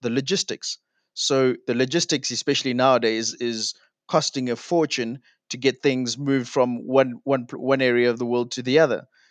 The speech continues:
So how is it that everyone is importing from Latin America the bananas and not from Africa,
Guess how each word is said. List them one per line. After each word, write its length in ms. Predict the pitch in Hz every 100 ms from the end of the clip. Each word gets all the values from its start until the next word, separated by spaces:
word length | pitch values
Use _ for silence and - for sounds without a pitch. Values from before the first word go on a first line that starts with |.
| -
So 460 | - 139 131 190 - _ _
how 340 | - 156 170 165
is 180 | 139 139
it 180 | 120
that 300 | 135 120 - - 240 - _ -
everyone 300 | 147 147 147
is 100 | 131
importing 420 | 131 143 139 131
from 200 | 139 127
Latin 220 | 139 131
America 340 | 127 131 131 123
the 80 |
bananas 540 | 117 123 156 147 123 120
and 120 | 120
not 200 | 127 107
from 180 | 135 120
Africa, 460 | 156 131 120 120